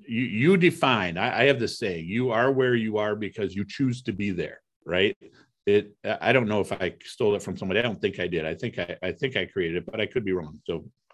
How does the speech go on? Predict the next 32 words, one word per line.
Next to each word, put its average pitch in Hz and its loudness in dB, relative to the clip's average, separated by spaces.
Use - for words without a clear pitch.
if - -6
I 98 4
didn't 120 2
give 120 0
credit 110 -2
to 92 -10
somebody, 95 -2
I 87 -2
apologize. 85 -6
But 143 4
what 131 4
I, 117 6
what 127 4
I 110 6
learned 135 4
through 131 -4
this 107 -2
process 185 -2
is, 101 0
"Wait 143 2
a 104 -2
minute, 85 -8
I 104 2
am 160 4
where 196 6
I 151 6
am, 107 2
but 107 0
you 120 0
know 147 0
what? 156 2
I, 120 0